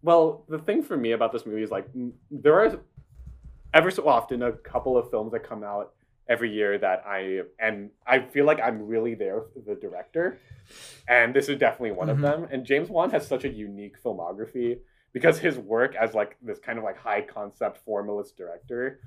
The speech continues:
Speaker 1: spans so many different genres and styles. I mean, we're talking Saw, we're talking Conjuring, Insidious, but also we're somehow also talking Fast and Furious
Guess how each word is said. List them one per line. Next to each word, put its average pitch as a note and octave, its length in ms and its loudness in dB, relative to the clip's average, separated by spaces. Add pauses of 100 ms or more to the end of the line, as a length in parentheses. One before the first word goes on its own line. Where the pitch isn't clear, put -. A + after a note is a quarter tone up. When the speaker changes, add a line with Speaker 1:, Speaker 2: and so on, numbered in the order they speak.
(120)
Speaker 1:
spans C#3+ 720 -2
so C3 640 6
many B2 280 0
different A2 360 -4
genres G#2 400 -6
and F#2+ 100 -16
styles. G#2 540 -6
I G#2 40 -8
mean, G#2+ 180 -8
we're B2 120 0
talking A2 460 0 (340)
Saw, B2+ 580 8
we're G2 80 0
talking G#2 280 -4
Conjuring, A#2 640 -2
Insidious, G2+ 720 -4 (280)
but C3+ 80 4
also F3 260 8
we're D#3+ 240 4
somehow D#3 320 4
also C#3+ 260 4
talking C3+ 340 0
Fast B2+ 220 0
and B2 140 -8
Furious A#2 580 2